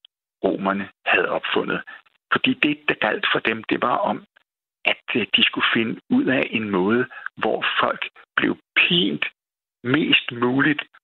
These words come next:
uden at dø. Hvis man var romersk statsborger,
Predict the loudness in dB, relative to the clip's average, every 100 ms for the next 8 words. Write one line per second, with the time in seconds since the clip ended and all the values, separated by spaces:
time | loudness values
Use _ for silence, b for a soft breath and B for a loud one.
0 | -2 2 2 2 0 -2 -4 -18 _ _
1 | _ _ _ _ _ _ _ 0 2 2
2 | -2 -2 -2 -2 0 2 2 0 0 0
3 | 0 0